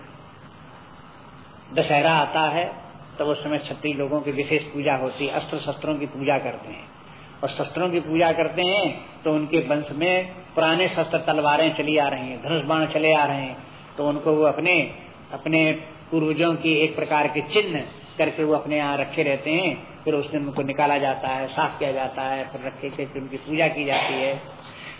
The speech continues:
तब घर के छोटे बच्चे पूछते हैं कि "ये क्या है, क्यों इस प्रकार से हो रहा है?" तब वो बताते हैं कि "देखो, हमारे फलाने फलाने इस प्रकार के पूर्वज थे, उनकी ये तलवार है और उन्होंने इतने इतने युद्ध लड़े,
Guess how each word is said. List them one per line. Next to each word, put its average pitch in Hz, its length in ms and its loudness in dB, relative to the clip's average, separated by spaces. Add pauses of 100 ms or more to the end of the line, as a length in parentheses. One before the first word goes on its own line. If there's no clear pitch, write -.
तब 143 80 2
घर 131 180 -2
के 151 280 2
छोटे 151 220 2
बच्चे 147 300 0
पूछते 147 380 -6
हैं 151 180 0
कि 156 80 -2
"ये 156 100 4
क्या 185 220 4
है, 151 480 2 (420)
क्यों 208 140 4
इस 175 80 2
प्रकार 160 340 2
से 143 180 -2
हो 151 60 2
रहा 147 260 4
है?" 147 420 2 (240)
तब 160 100 6
वो 156 100 4
बताते 147 400 2
हैं 143 80 0
कि 143 80 -2
"देखो, 135 240 -4
हमारे 139 260 0
फलाने 147 280 -4
फलाने 143 260 -4
इस 131 60 -6
प्रकार 139 340 -4
के 135 80 -4
पूर्वज 135 360 -2
थे, 180 380 2 (340)
उनकी 170 220 -4
ये 156 140 2
तलवार 135 400 0
है - 320 -12 (560)
और 143 80 4
उन्होंने 156 220 4
इतने 175 200 0
इतने 156 200 0
युद्ध 151 220 2
लड़े, 139 420 0